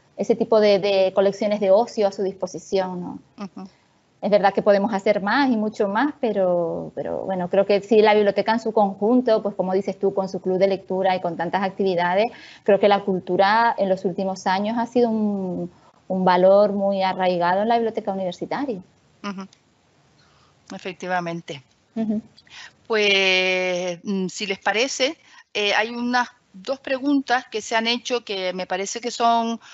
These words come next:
Speaker 2: pues, preguntas que, mm, serían para todas, para todas las personas que quieran contestar o hacer alguna reflexión sobre ellas, ¿no?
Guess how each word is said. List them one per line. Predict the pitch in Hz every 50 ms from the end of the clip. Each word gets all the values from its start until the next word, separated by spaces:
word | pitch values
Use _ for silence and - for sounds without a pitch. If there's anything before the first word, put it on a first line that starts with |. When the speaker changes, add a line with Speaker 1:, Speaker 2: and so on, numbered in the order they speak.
| - - _ _
Speaker 2:
pues, | - 220 214 190 -
preguntas | _ _ 220 208 202 202 214 220 214 - 247 226 - _
que, | - 254 247 233 226 220 214 202 190
mm, | 180 180 180 175 170 165 165 160 151 _ - - - - - _ _ _ _ _
serían | 190 - 233 214 208 226 226 226 226 226 226 - - _ _ _ _ _ _ _ _ _ - - - _
para | - 214 208 202 190 -
todas, | - 226 226 220 214 208 196 190 - _ _
para | 202 190 185
todas | - 196 202 208
las | 226 214
personas | - 233 - 254 262 277
que | - - 214 196
quieran | - 220 214 214 214 214 208 202 202 196
contestar | 190 - 208 196 185 202 185 _ 240 254 285 285 254
o | 202 190 180 180
hacer | 180 175 - 196
alguna | 196 196 202 208 208
reflexión | 208 214 - 220 208 - - 220 220 220
sobre | - - 226 208 202 190 185 185 190
ellas, | 196 196 180 170 160 156 160
¿no? | 175 190 233